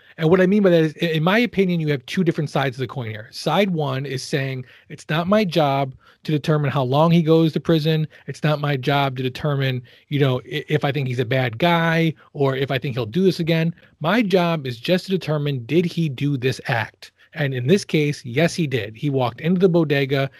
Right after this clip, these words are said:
He willingly walked out of the bodega, gave a signal. He's involved in the crime. Side two is saying,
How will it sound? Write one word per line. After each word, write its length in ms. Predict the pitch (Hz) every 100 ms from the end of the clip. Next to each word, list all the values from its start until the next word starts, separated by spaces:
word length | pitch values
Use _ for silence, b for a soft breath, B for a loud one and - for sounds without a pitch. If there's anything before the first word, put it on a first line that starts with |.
| b
He 120 | 147
willingly 520 | 120 151 208 202 185
walked 320 | 160 139 123 -
out 100 | 165
of 80 | 175
the 60 | 165
bodega, 520 | 151 143 143 131 135 b b _
gave 260 | 156 180
a 60 | 175
signal. 560 | - 156 135 131 131 b b
He's 280 | - 175 165
involved 340 | 147 139 123
in 60 | 123
the 80 |
crime. 320 | 113 110 104 123 _ _ _ _ _
Side 480 | - - 180 156 127
two 500 | - - 269 208 147 147
is 140 | 143
saying, 580 | - 151 139 127 127